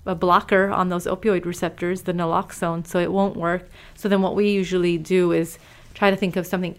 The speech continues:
else to do to calm them down. So you could give them benzodiazepines, like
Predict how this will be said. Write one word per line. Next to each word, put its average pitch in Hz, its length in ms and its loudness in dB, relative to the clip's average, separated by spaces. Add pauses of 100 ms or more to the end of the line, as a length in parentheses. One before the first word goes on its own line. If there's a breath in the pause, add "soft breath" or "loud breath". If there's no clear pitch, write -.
else 175 300 -6
to 180 60 -12
do 170 180 -8
to 175 100 -12
calm 175 280 -6
them 170 200 -8
down. 170 300 -4
So 165 280 -4
you 175 140 -6
could 170 180 -8
give 170 200 -6
them 170 180 -4
benzodiazepines, 175 1300 -4
like - 280 -8